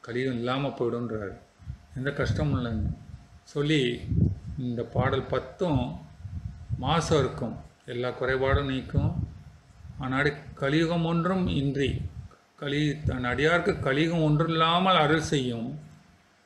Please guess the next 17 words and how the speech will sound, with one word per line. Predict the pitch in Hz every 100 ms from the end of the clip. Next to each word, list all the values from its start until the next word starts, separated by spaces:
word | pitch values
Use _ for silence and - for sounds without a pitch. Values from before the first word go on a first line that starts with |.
| _ _ _ _ _ -
மூர்த்தியான | 151 175 - 170 160
மாயப்பிரான் | 156 151 151 143 175 165 160 156 147 - -
கண்ணன் | 123 135 160 165 135
தன்னை | 143 123 120 117 131 180 - _ _ _ - _ _ _ _ _ _ _ _ _ _ _ _ _ _ _ 170
இந்த | 165 165 160 147 139 - -
பற்றி, | 151 190
இந்த | 180 156
பாடின | 156 147 165 156
அந்த | 139
பாடல் | - 135 156 139
வந்து | 131 120 113 120 147 - - _ _ _ - - - - - - -
உள்ளத்துக்குள் | 170 156 170 - 151 285 269
வருவதற்கும் | 165 143 73 151 151 175 175 - - -
குறைபாடு | - 143 156 143 127 123
மாசு | 120 151 151 143
வருமேன்னு | 113 110 131 156 -
சொல்றாரு. | 107 110